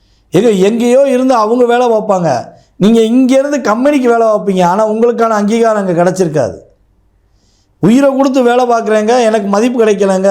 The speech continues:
அப்படின்னு சொல்லக்கூடிய சூழ்நிலை தான் கடந்த காலங்கள் உங்களுக்கு நடந்திருக்கும். அதை அப்படியே திசை திருப்பி, அப்படியே ஒரு நல்ல மாற்றத்தை கொடுத்து, உங்களுக்கான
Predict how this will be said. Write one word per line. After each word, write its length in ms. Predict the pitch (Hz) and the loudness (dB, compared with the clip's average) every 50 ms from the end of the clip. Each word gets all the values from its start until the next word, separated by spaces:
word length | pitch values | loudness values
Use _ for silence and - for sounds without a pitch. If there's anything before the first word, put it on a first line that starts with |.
| 190 | 0
அப்படின்னு 280 | 185 175 160 170 180 180 | 0 -2 -2 -4 -2 0
சொல்லக்கூடிய 340 | 180 185 180 170 175 170 165 165 - | 0 0 0 0 0 -2 -2 -2 -2
சூழ்நிலை 340 | - 220 220 214 202 196 196 208 | -2 0 0 0 0 0 0 0
தான் 120 | 214 202 190 | -2 -2 -2
கடந்த 260 | 185 190 202 202 196 190 | -2 -2 0 0 0 0
காலங்கள் 340 | 185 185 185 185 185 185 175 | 0 -2 -2 -2 0 0 0
உங்களுக்கு 340 | 156 165 160 151 143 147 143 | 0 -2 -2 -2 -2 -2 -2
நடந்திருக்கும். 560 | 156 185 202 208 196 180 160 131 131 123 - - _ _ _ _ _ _ _ _ _ _ _ _ _ | 0 -2 0 0 0 -2 -2 -4 -8 -12 -12 -16 _ _ _ _ _ _ _ _ _ _ _ _ _
அதை 200 | - - 180 220 220 208 | -2 0 0 2 0 0
அப்படியே 400 | 202 202 - - 269 277 277 294 294 277 247 196 | -2 -4 -4 -2 0 2 2 2 0 0 0 0
திசை 240 | 214 220 - 254 294 285 269 | -2 0 0 0 0 0 0
திருப்பி, 380 | 254 240 220 180 - 175 165 139 110 - - - _ _ _ _ _ _ _ _ _ _ _ _ _ _ _ _ _ _ _ | 0 0 -2 0 0 0 -2 -2 -4 -8 -14 -20 _ _ _ _ _ _ _ _ _ _ _ _ _ _ _ _ _ _ _
அப்படியே 520 | 156 175 180 - - - 262 269 277 294 302 294 262 | -4 -4 -4 -6 -4 -2 0 2 2 2 2 2 2
ஒரு 160 | 240 226 214 214 202 190 175 165 - 151 | 2 2 2 2 2 0 -2 -2 -2 -2
நல்ல 200 | 170 208 262 294 302 262 233 214 | -2 0 0 0 0 0 0 0
மாற்றத்தை 480 | 208 226 262 277 - 269 262 233 240 220 | 0 0 -2 -2 -2 -2 0 0 -2 -2
கொடுத்து, 440 | 208 - 196 185 180 160 165 151 127 110 98 - - _ _ _ _ _ _ - | 0 0 0 0 0 0 -2 -4 -4 -4 -8 -12 -18 _ _ _ _ _ _ -2
உங்களுக்கான 580 | 165 190 240 277 277 269 254 220 254 254 262 | 0 2 2 2 2 0 0 0 -2 0 0